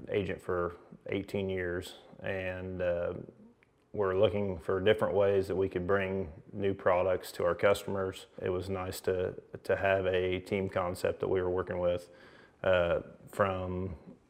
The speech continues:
my agronomist, my account manager,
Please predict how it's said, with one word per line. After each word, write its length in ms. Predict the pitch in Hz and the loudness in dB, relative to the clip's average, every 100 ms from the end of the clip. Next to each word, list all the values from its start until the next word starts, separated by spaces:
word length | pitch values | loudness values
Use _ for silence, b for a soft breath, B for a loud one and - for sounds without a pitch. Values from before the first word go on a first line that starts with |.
| _ | _
my 260 | 110 90 85 | -2 0 0
agronomist, 800 | 92 92 90 87 87 - - - - | 0 0 -2 -2 -4 -6 -12 -16 -12
my 160 | 90 82 | -4 -2
account 320 | - 87 82 | 0 -2 -4
manager, 580 | 90 87 87 87 85 | -6 -6 -4 -4 -4